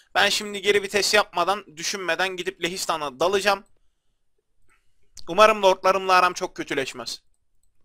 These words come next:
Umarım lordlarımla aram çok kötüleşmez. Aha gördüm sizden birini. Baba bekle bir, bekle, bekle. Bak o bir kaçmasın, o bir kaçmasın, tamam mı? Abi o herif bir kaçmasın ya.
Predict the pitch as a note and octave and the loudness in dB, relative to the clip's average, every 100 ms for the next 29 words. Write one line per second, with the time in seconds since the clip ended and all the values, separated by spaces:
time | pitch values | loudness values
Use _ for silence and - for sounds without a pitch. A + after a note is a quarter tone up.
0 | _ _ _ _ _ - F#3 G#3 G3+ G3 | _ _ _ _ _ -6 4 4 4 2
1 | G3 G3+ G3 G3 F#3+ F#3 F3+ F#3+ - F#3 | 2 2 2 4 4 4 0 -6 -8 -6
2 | F#3 F3+ - G#3 - F3+ G3+ F3 E3 D3+ | -2 -2 -2 -6 -2 2 2 2 0 0
3 | C3+ - B2 B2+ B2+ B2 D3 G#3 _ _ | -6 -10 -6 -6 -6 -10 -10 -12 _ _
4 | _ _ _ - F#3+ G#3 G#3 A3 G#3+ D3+ | _ _ _ 4 6 6 4 2 0 -2
5 | C#3 F#3+ - B2+ E3+ - B2 C3+ - G3+ | 0 -2 -2 -4 -4 -4 -6 -6 0 0
6 | A#3 A3 B3+ B3 G3+ F#3 A#3+ C4 F#3 F#3+ | 0 4 4 4 -2 -4 -6 -6 -4 -4
7 | - A#3+ A#3 G3 A3 B3 G#3+ A#3 A3+ C3 | 2 2 2 -4 -6 -6 -4 -2 -4 -6
8 | G2 _ _ _ _ _ _ _ - A3+ | -14 _ _ _ _ _ _ _ 6 6
9 | A3 B3 C4+ C4+ - B3 A#3+ A#3+ G3+ D3 | 8 6 6 2 -2 0 4 4 2 -6
10 | - C3+ C#3 F3+ | -6 -8 -8 -8